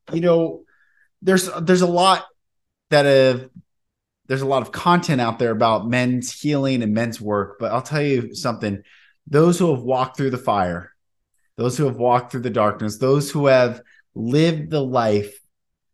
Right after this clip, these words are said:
of trauma and pain and adversity to come through that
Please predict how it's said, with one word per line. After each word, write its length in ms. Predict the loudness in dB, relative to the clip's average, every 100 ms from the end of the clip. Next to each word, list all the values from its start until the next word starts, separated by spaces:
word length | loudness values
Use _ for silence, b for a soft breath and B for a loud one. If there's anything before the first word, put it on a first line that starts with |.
| _ 0
of 480 | 4 4 4 -4
trauma 520 | -14 -4 0 2 0 -2
and 280 | -2 -6
pain 720 | -10 -6 -4 -2 -2 -2 -4 -6
and 400 | -4 -4 -4 -6
adversity 720 | -8 -6 -2 -2 -2 -6 -6
to 100 | -6
come 260 | -8 -6 -6 -8 -10
through 360 | -4 0 2 2
that 440 | 0 0 -4 -12